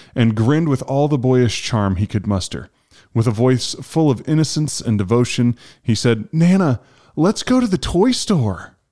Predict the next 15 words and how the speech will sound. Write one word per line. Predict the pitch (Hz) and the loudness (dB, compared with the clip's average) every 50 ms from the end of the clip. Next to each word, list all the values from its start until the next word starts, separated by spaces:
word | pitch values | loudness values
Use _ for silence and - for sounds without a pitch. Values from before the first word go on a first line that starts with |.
| _ _ _ _ _ _ _ _ _ - - - - - - - - - | _ _ _ _ _ _ _ _ _ -20 -20 -20 -20 -20 -20 -20 -12 -8
<laughs> | - 156 - - 156 - - - - 226 233 208 143 | -6 -6 -4 -2 -4 -4 -4 -8 -14 -12 -10 -6 -2
Everyone | 123 131 131 135 135 123 117 117 110 | 0 0 2 2 4 4 4 4 2
started | - - 131 113 107 104 | 2 0 0 0 2 0
laughing. | 101 101 92 90 90 - 98 92 90 85 - - - - - | 0 2 2 0 0 0 -2 -2 -2 -4 -6 -12 -10 0 2
We | 127 143 165 | 2 4 4
all | - 160 170 175 190 190 | 4 4 4 4 4 4
knew | 175 160 160 156 135 | 4 4 4 4 4
that | 113 127 120 - - | 4 2 2 0 -2
time | - - 143 139 143 139 | -2 -2 0 2 2 2
with | 123 113 - - | 2 0 2 2
Nana | 117 123 131 127 120 110 | 2 2 2 2 2 2
wasn't | 101 101 107 123 135 135 120 110 104 107 107 | 0 0 2 2 2 2 2 2 0 0 -2
his | - - 113 101 92 | -2 -2 -2 -2 -2
true | - - - 127 120 113 107 | -6 -4 -2 0 0 2 2
motivation. | 101 101 98 98 82 95 92 90 - - - 80 - - | 0 0 0 -2 -2 -2 -2 -2 -4 -6 -8 -10 -14 -16